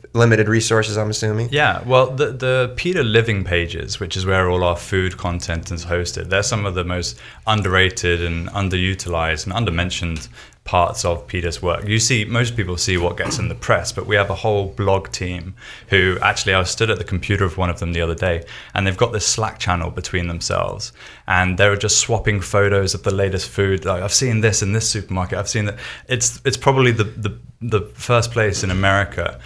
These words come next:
Speaker 2: that's gonna spot everything as it happens, all the latest vegan food that's out there.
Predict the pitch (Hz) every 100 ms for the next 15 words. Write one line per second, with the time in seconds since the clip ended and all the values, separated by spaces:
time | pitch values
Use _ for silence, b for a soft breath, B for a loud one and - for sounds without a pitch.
0 | B - 101 - 90 - - 98 92 117
1 | 98 95 90 90 82 95 87 90 - 87
2 | 87 92 87 90 87 85 - - 95 87
3 | 85 85 - 90 82 82 90 90 - 98
4 | -